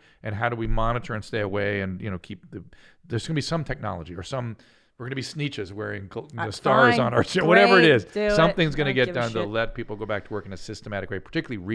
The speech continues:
Speaker 1: regionally.
Speaker 2: Mm-hmm.
Speaker 1: Regional epidemiology will be the other thing.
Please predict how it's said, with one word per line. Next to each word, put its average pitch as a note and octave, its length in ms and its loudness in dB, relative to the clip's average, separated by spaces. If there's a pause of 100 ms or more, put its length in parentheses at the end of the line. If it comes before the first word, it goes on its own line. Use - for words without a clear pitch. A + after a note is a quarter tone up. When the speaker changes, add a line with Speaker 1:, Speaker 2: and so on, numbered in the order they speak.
Speaker 1:
regionally. F#2 260 -8 (280)
Speaker 2:
Mm-hmm. E3+ 140 -10
Speaker 1:
Regional B2 360 2
epidemiology F#2+ 800 -8
will G2 80 -12
be F2+ 140 -10
the E2+ 120 -10
other F2 160 -10
thing. D2+ 240 -18